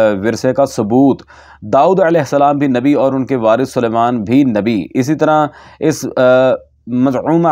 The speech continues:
حدیث نحن معاشر الانبیاء لا نرث ولا نورث کے دونوں جزءوں کی مخالفت قرآن سے ثابت ہوتی ہے۔ اللہ اکبر۔ حضرت ابو بکر کی پیش کردہ اس نام نہاد خود ساختہ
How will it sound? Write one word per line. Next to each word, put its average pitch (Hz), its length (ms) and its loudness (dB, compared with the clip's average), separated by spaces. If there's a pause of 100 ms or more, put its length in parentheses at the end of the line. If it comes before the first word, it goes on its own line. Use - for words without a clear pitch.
حدیث 127 460 0
نحن 131 260 -2
معاشر 139 480 0
الانبیاء 135 380 0
لا 131 180 0
نرث 131 320 -6
ولا 120 200 2
نورث 123 300 -4
کے 123 180 -2
دونوں 131 640 0
جزءوں 127 360 -2
کی 135 120 0
مخالفت 123 680 0
قرآن 156 580 2
سے 151 640 -4
ثابت 120 520 -2
ہوتی 95 680 -4
ہے۔ 120 280 2 (280)
اللہ 127 560 0
اکبر۔ 127 340 -2 (420)
حضرت 156 300 2
ابو 160 160 0
بکر 156 280 -2
کی 147 100 -2
پیش 143 260 -2
کردہ 143 260 0
اس 151 280 0
نام 131 340 0
نہاد 127 240 0
خود 139 200 -6
ساختہ 135 340 -2